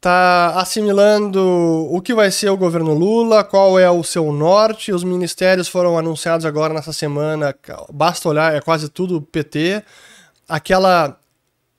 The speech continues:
falsa expectativa que muitos liberais tinham que seria um governo inclusivo, de, plural de ideias, pff, balela. O pessoal tinha que ter escutado o Guilherme Boulos quando foi no Roda Viva e falou que,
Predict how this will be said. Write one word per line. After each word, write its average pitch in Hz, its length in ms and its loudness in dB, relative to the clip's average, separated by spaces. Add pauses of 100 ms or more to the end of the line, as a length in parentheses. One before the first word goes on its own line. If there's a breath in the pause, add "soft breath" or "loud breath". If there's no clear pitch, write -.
(100)
falsa 269 540 0
expectativa 208 760 -6
que 190 140 -8
muitos 220 340 -6
liberais 175 440 -2
tinham 180 440 -6
que 170 240 -12
seria 165 360 -6
um 170 100 -6
governo 156 360 -4
inclusivo, 165 760 -8
de, 151 140 -10
plural 156 520 -2
de 151 100 -8
ideias, 147 500 -4
pff, - 320 -20 (340 soft breath)
balela. 190 640 0 (420 soft breath)
O 165 60 -14
pessoal 185 260 0
tinha 233 120 -4
que - 60 -14
ter 240 80 -2
escutado 208 440 -2
o 226 40 -6
Guilherme 208 340 0
Boulos 196 500 2
quando 180 220 -2
foi 180 240 -4
no 185 80 -2
Roda 165 260 0
Viva 185 460 -4
e 185 60 -4
falou 170 400 -2
que, 190 260 -8